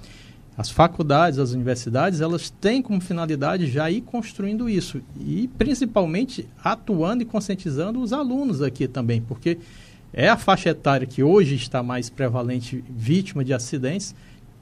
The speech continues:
por essa negligência, pela imprudência, até pelo próprio, é, a, a juventude, ela às vezes leva a gente a achar que nós somos indestrutíveis e que só vão acontecer as coisas com os outros. E muitas vezes,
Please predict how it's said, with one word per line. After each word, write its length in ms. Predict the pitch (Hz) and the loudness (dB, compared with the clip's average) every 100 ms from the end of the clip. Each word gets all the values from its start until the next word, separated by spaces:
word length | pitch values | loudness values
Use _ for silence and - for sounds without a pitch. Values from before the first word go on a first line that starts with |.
| - | -8
por 80 | 120 | -2
essa 220 | 123 120 | -2 -2
negligência, 800 | 143 160 208 139 143 165 143 - | -2 0 0 0 -2 -2 -4 -6
pela 200 | 139 139 | -6 -6
imprudência, 520 | 139 165 143 170 175 | -6 -6 -6 -8 -6
até 180 | 170 202 | -6 -6
pelo 240 | - 214 208 | -6 -6 -8
próprio, 500 | - 196 196 196 180 - - - - | -10 -12 -8 -8 -8 -14 -20 -16 -6
é, 520 | 135 139 135 131 - - - 170 143 - | -2 0 0 -2 -6 -14 -12 -8 -8 -6
a, 460 | 147 143 135 117 | 0 2 2 0
a 20 | 120 | 0
juventude, 640 | 147 160 185 185 220 190 | 2 4 2 2 2 4
ela 380 | 190 180 156 160 - | 4 2 2 -2 -4
às 200 | 135 123 | -2 0
vezes 240 | 165 151 | 0 0
leva 340 | 139 147 175 156 | 2 2 2 2
a 60 | |
gente 300 | 127 175 175 | 0 -2 -2
a 40 | 156 | -4
achar 300 | - 170 180 | 0 0 0
que 500 | 180 190 180 165 - - - | -2 0 2 0 -2 -12 -14
nós 200 | 135 131 | -8 -6
somos 220 | - 143 143 | -2 -2 0
indestrutíveis 840 | 151 156 - 180 180 185 175 160 | -2 -4 -4 -8 -2 -2 -2 -4
e 80 | 175 | -6
que 140 | - | -6
só 120 | 156 | -4
vão 100 | 135 | -4
acontecer 440 | 147 147 147 139 160 | -4 -4 -2 0 -2
as 120 | 143 | 0
coisas 300 | 160 156 - | -4 -4 -8
com 180 | 185 180 | -6 -2
os 100 | 165 | 0
outros. 340 | 170 - - - - - - - | -2 -4 -14 -18 -18 -18 -16 -8
E 40 | |
muitas 340 | 117 135 151 123 | -6 -2 -2 0
vezes, 300 | 139 151 | 0 0